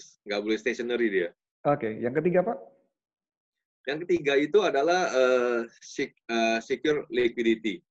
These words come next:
Speaker 1: Jadi situasi kayak begini, ya harus secure liquidity. <laughs> Itu yang paling penting,
Speaker 2: Hmm.
Speaker 1: cash is king. Pertama-tama ya adalah kita melihat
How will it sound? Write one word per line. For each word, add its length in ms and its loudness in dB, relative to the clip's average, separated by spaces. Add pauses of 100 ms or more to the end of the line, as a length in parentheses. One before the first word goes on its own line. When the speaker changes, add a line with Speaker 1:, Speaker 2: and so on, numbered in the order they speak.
(540)
Speaker 1:
Jadi 560 4
situasi 480 -6
kayak 160 2
begini, 560 -4 (320)
ya 160 -6
harus 240 -6
secure 240 -4
liquidity. 560 2
<laughs> 200 -8 (180)
Itu 100 -6
yang 160 0
paling 240 0
penting, 240 -4
Speaker 2:
Hmm. 80 -10
Speaker 1:
cash 160 -6
is 240 -20
king. 320 -6 (720)
Pertama-tama 640 -4
ya 240 2
adalah 240 0
kita 240 -2
melihat 440 -4